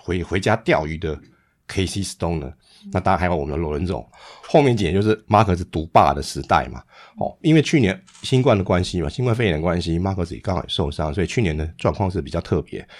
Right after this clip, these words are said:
所以是有一位 Suzuki 的车手叫 Joan Mir，Joan Mir 他拿到世界冠军了，所以那今年如果 Fabio 他如果可以封王的话，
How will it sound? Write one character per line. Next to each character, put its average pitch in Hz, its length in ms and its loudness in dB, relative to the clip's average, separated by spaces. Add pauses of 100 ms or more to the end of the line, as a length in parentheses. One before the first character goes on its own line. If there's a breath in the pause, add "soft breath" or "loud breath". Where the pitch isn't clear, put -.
(200 loud breath)
所 95 160 -2
以 85 40 0
是 101 160 -4
有 71 120 -2
一 80 100 -4
位 82 240 -2 (160 soft breath)
Suzuki 92 380 -2
的 78 60 -4
车 82 140 -2
手 73 80 0
叫 80 180 -2
Joan 82 280 -2
Mir，Joan 82 920 0
Mir 101 320 2
他 82 180 -2
拿 82 160 -4
到 78 260 -4
世 - 160 -6
界 67 80 -6
冠 69 220 -6
军 60 140 -10
了， 62 60 -12
所 95 140 -4
以 87 140 -4 (320 loud breath)
那 214 100 2
今 135 160 2
年 104 140 4
如 101 120 2
果 85 120 0
Fabio 95 360 2
他 82 160 -2
如 85 120 -2
果 85 80 -4
可 76 120 -4
以 73 80 -4 (120)
封 95 280 0
王 65 200 0
的 67 80 -4
话， 69 240 0